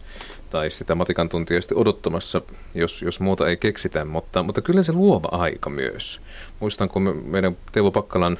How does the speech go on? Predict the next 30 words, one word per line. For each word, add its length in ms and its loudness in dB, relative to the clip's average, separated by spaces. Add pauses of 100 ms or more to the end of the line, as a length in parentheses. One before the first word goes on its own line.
(120)
ala-asteella 540 4
Ouluun 400 4
tuli 280 2
kirjasto, 760 4 (320)
niin 80 -6
se 60 2
oli 80 0
valtavan 400 4
jännittävää. 680 2
Kirjastosta 540 0
saa 180 0
hakea 260 0 (160)
kirjoja 480 4
ja 180 -2
lukea 360 4
niitä. 420 2 (380)
Niistä 160 -4
saa 160 0
tehdä 220 -2 (140)
esitelmiä 680 2
omaan, 340 0 (160)
omaan 440 0
vapaaseen 540 0
tahtiin. 580 0 (960)
Siinä 200 6
ei 40 6
ollut 120 4
sitä 100 0
kiireen 400 4
tuntua, 520 0